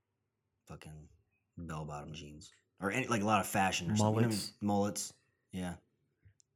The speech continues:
Speaker 1: Uh, yeah.
Speaker 2: Huh.
Speaker 1: What, uh, where we at?
Speaker 2: I mean, we're at one, almost an hour and a half.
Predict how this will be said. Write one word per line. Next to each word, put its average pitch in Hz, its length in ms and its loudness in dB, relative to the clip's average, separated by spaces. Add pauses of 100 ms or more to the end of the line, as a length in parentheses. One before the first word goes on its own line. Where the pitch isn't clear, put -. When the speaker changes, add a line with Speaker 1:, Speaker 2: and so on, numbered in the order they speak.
(100)
Speaker 1:
Uh, 85 300 -12 (1400)
yeah. 123 160 -6 (960)
Speaker 2:
Huh. 143 220 0 (160)
Speaker 1:
What, 110 120 -6
uh, 113 40 -6 (1200)
where 98 100 -4
we 95 100 0
at? 87 140 -8 (440)
Speaker 2:
I - 40 0
mean, 120 340 4 (800)
we're 117 340 4
at 107 100 2
one, 110 720 0 (1120)
almost 143 280 0
an 117 80 4
hour 110 160 6
and 110 100 2
a 113 40 4
half. 117 280 0